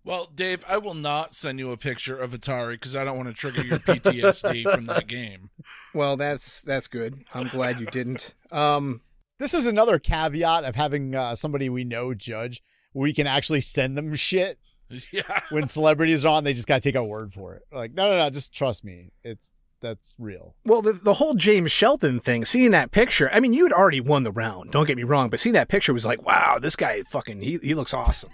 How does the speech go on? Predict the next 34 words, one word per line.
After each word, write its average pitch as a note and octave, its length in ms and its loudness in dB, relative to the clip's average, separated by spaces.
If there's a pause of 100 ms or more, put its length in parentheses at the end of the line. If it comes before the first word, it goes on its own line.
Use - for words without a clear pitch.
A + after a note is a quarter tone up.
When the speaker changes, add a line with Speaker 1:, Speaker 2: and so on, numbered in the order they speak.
Speaker 3:
<laughs> - 100 -20
He's - 320 -20 (140)
fucking A2+ 320 -20
bad. - 120 -20 (260)
I'm E3+ 80 -8
gonna A3 80 -4
change F#3+ 220 0
my C#3 120 2
Facebook C#3 480 -2
profile A#2 400 -4
picture G2 300 -14
to F#2+ 60 -14
that. G2 180 -16 (100)
Speaker 2:
You E3+ 160 6
should. E3 380 4 (200)
The D#3 80 0
problem B3+ 320 8
with G#3 140 8
these D4 260 8
pictures B2+ 520 2
is A#2+ 300 0
it D3+ 140 -4
doesn't F3+ 320 6
<laughs> - 220 -2
change G#3 380 4
my F3+ 160 8
opinion D3 580 4 (480)
on D3+ 180 6
the C#3 80 2
Disco C#3+ 380 4
Vision C3 540 2
or C3+ 240 4
Commander B2 440 0
Keen. B2+ 400 2